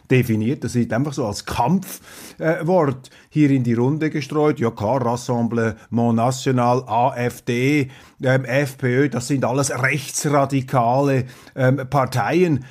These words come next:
während natürlich die linksradikalen Parteien nirgends irgendwo auch nur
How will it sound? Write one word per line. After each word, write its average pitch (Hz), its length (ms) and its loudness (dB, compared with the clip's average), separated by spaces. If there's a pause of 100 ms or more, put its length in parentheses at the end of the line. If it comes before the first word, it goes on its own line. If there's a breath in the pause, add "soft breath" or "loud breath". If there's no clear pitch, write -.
(120 loud breath)
während 127 220 2
natürlich 127 260 -2
die 123 140 0
linksradikalen 160 1160 2
Parteien 113 340 0
nirgends 165 460 2
irgendwo 147 640 0
auch 139 240 -2
nur 151 180 0